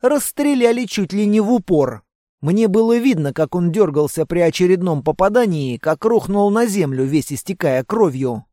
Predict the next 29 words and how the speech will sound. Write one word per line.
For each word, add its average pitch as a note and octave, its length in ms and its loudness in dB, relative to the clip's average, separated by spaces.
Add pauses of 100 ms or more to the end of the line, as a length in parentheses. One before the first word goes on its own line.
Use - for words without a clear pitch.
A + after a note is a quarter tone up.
(140)
«Да B2+ 280 -2
кто - 380 0
ж - 140 -4
его F3+ 360 0
так? - 460 0
Откуда?» G3+ 720 0 (400)
Пока F3 300 2
я B3+ 240 4
раздумывал A3+ 800 2
и A3 80 -4
пытался A3 580 0
понять, A3 400 0
что - 300 0
вообще E3 480 0
произошло, F#3 720 0 (420)
на F3 160 -4
поляне B3 440 2
над A#3 220 0
травой, A#3 680 2
чуть G3 240 -4
далее D3+ 400 0
того F3 300 0
места, F3+ 340 -2
куда F3 320 0
стрелял E3 480 0
Мар, A#3+ 240 2
появилась A3 680 -2
чья-то A#3+ 420 -2
голова. G#3+ 640 2